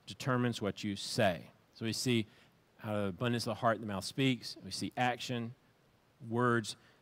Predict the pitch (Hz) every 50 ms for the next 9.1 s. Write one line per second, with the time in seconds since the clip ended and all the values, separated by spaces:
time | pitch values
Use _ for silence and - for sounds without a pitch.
0 | _ _ _ _ - - - - 123 127 131 131 131 127 123 117 107 101 98 101
1 | - - - - - - - _ - - _ _ _ _ _ _ - 110 107 104
2 | - - 131 131 127 120 127 123 120 123 135 - _ _ _ _ _ - - -
3 | 101 113 120 127 123 110 101 98 95 92 98 - - - - _ _ _ _ _
4 | _ _ _ _ _ _ _ _ _ _ _ _ _ _ _ _ _ _ _ _
5 | _ _ _ - - 101 85 110 113 101 92 - - 131 127 123 110 110 104 101
6 | 107 - - _ _ _ _ - - 135 123 113 - - 71 - - - - _
7 | _ _ _ - 117 110 101 - - - - - - _ _ _ _ _ _ _
8 | _ - 120 104 98 101 - - 110 98 - - - 107 104 101 92 90 82 -
9 | - -